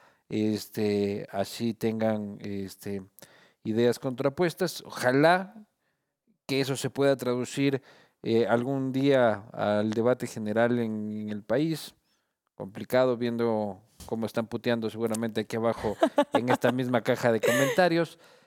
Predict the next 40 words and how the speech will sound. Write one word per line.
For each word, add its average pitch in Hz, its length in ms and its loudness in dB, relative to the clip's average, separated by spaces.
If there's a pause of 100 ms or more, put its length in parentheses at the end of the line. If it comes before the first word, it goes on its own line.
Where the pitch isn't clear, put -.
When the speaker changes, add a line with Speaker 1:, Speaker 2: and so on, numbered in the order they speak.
(160)
Speaker 1:
Eh, 110 880 2 (180)
pero 131 200 2
sé 160 120 0
que 165 60 -4
le 165 120 4
metes 156 260 2
pasión 147 340 0
a 139 80 2
lo 127 160 2
que 131 180 0
Speaker 2:
No, 247 140 6
Speaker 1:
haces 233 180 4
y 220 40 -2
que 135 60 0
Speaker 2:
mira, 240 320 6
Speaker 1:
le 220 60 4
metes 208 140 2
Speaker 2:
Luis 220 40 2
Speaker 1:
cariño 240 220 4
a - 40 6
Speaker 2:
Eduardo, 277 140 6
Speaker 1:
lo 135 60 2
que 392 60 2
Speaker 2:
primero 139 220 6
Speaker 1:
haces 160 340 2 (420)
y 120 340 4
por 120 180 0
eso 110 80 -6
te 135 120 2
deseo 120 540 2 (500)
Speaker 2:
te, 240 200 8
Speaker 1:
el 123 60 4
mayor 127 280 4
de 123 80 2
los 110 160 -4
éxitos. 101 240 -10
Speaker 2:
te, 262 220 4
te, 262 300 4
te 277 100 2
agradezco 277 400 4